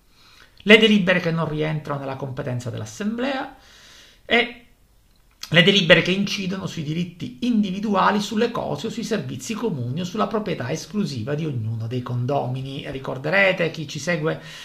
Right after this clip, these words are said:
eh, con frequenza e con regolarità, ricorderà che abbiamo affrontato, oh, questo tema proprio delle cose, dei servizi comuni e delle deliberazioni su cui le sezioni unite erano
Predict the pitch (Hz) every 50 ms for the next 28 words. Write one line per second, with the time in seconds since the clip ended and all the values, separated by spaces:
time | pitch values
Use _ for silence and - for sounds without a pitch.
0 | - - - - - 147 - - 175 175 180 175 170 160 160 160 156 160 - -
1 | - - - - - - 226 208 214 208 185 180 185 185 180 175 - - 214 202
2 | 202 208 - - 170 160 - - - 147 - - - 175 - 147 143 151 170 208
3 | 208 156 131 131 127 147 139 147 143 135 139 135 - 139 139 131 139 143 135 135
4 | 139 147 - - 147 - - 170 156 147 135 131 127 143 - - - - 139 120
5 | 117 - 160 147 - - - 175 170 - - 160 151 143 139 143 147 - - 160
6 | 151 143 135 - - - 160 139 135 131 131 131 127 - - - 165 160 156 -
7 | 135 123 127 120 - 147 131 143 143 139 - - - - 156 156 156 147 139 135
8 | 127 - - 135 135 139 143 143 147 190 196 - - - 135 135 131 131 127 -
9 | 160 147 - - 160 139 135 135 - 143 - - - 170 143 139 135 127 135 135
10 | 135 139 135 135 139